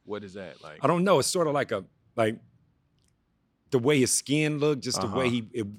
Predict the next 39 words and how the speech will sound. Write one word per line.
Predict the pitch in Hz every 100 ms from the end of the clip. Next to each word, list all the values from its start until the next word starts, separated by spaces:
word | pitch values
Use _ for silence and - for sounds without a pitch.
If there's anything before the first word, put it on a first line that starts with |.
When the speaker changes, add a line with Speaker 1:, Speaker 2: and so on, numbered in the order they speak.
| -
Speaker 2:
he | 113
looked | 127 120
Speaker 1:
Okay. | 127
Speaker 2:
kinda | 110 -
peaked | - 143 -
in | 120 117
the |
face. | 101 - 131 127 98
Speaker 1:
Oh, | 80 73
I | 76
see. | - 82 80
Speaker 2:
You | 104
know, | 113 104 101
he | 95
had | 90
Speaker 1:
Yeah. |
Speaker 2:
lost | 117 123 -
a |
little | 101 113 139 131
bit | 127
of | 123
weight. | 123 127 123 -
Speaker 1:
Okay. | - - -
Speaker 2:
But | 107
he | 107
was, | 101 - - _
he | - 120
had, | 120 123
he |
always | 135 143 123
had | 131 120 104
bronchitis. | 85 107 98 - 165 117 85 -
Speaker 1:
Right. | 180 87 69 - _
Speaker 2:
So | - - 120 107 104
he | 101 127
had, | 139 135
you |
know, | 113
he | 113